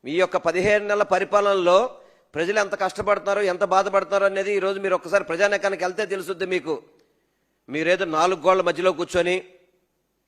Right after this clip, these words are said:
అదేవిధంగా పది కార్లు వేసుకుంటూ వెళ్ళిపోయి, మీకు నచ్చిన ఇంటికి వెళ్ళి మీరు ప్రమోషన్ చేసుకొని, మీరు నచ్చిన ఇంటికి వెళ్ళి మీరు షూటింగ్లు చేసుకున్నంత మాత్రాన ఓట్లు పడతాయా మీకేమన్నా? ప్రజల్లో మంచి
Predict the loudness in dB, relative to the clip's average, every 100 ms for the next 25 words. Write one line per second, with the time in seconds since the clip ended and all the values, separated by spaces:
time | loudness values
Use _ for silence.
0 | _ -10 0 2 2 2 0 -2 0 2
1 | 2 0 -4 -4 -4 -2 -2 0 0 0
2 | -2 -10 _ _ _ -4 -2 0 0 -2
3 | -2 -2 -2 -4 -4 -4 -4 -4 -4 -2
4 | -4 -4 -4 -4 -4 -4 -4 -6 _ _
5 | _ _ -4 -2 0 -4 -4 -6 -4 -6
6 | -4 -6 -6 -6 -4 -4 -4 -4 -4 -4
7 | -2 0 2 2 4 2 -2 -20 _ -2
8 | -2 2 2 4 4 4 2 0 2 0
9 | 0 -4 _ _ _ _ _ _ _ _
10 | _ _ -12 -10 -8 -2 -2 -2 -4 -6